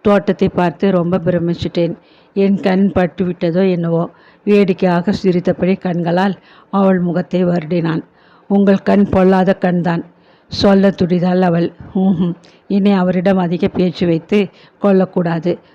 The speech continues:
குமரேசன் தான் கொண்டு வரும் வரனுக்கு வரதட்சணைக்காக தலையசைத்து ஒப்புதல் தந்துவிட்டு இந்த பக்கம் வேறு ஒரு பெண்ணோடு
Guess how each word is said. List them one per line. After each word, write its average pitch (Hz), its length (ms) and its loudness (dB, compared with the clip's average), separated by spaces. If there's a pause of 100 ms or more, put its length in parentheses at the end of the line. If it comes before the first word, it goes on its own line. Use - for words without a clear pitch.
(120)
குமரேசன் 190 720 0
தான் 180 260 -2
கொண்டு 180 280 0
வரும் 175 260 2
வரனுக்கு 175 560 0 (340)
வரதட்சணைக்காக 185 1120 0 (320)
தலையசைத்து 196 760 0
ஒப்புதல் 190 480 0
தந்துவிட்டு 180 680 -2 (300)
இந்த 202 260 4
பக்கம் 190 380 -2
வேறு 196 280 2
ஒரு 185 160 0
பெண்ணோடு 180 580 0